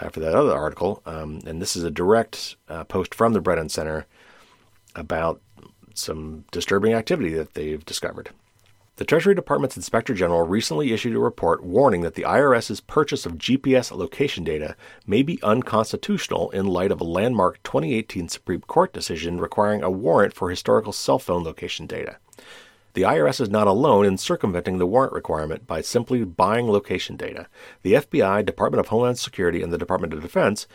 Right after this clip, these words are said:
have all been caught secretly purchasing cell phone location information as well as other sensitive consumer data. It's time to put a stop to this practice, which violates the Fourth Amendment.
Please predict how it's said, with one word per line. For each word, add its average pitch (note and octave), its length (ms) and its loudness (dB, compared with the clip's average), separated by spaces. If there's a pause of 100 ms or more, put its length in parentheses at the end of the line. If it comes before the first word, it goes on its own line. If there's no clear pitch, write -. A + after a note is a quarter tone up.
(180)
have - 140 -8
all B2 220 4
been F3 160 0
caught - 320 2
secretly D#3+ 480 -2
purchasing A#2+ 480 -2
cell B2 240 2
phone A2+ 220 2
location G2 400 -2
information D#2 500 -8
as D#2+ 140 -6
well A2+ 140 4
as A2 100 2 (100)
other D#3+ 220 2
sensitive G#2+ 440 -2
consumer D#2+ 400 -8
data. F2+ 420 2 (440)
It's G2 100 -12
time G#2+ 220 2
to C3+ 80 0
put F3+ 140 0
a E3 40 2
stop - 340 0
to D3+ 40 0
this C#3 160 -4
practice, - 560 -4
which A2+ 140 -6
violates A#2 500 2
the - 80 -8
Fourth E2+ 300 -6
Amendment. G2 380 0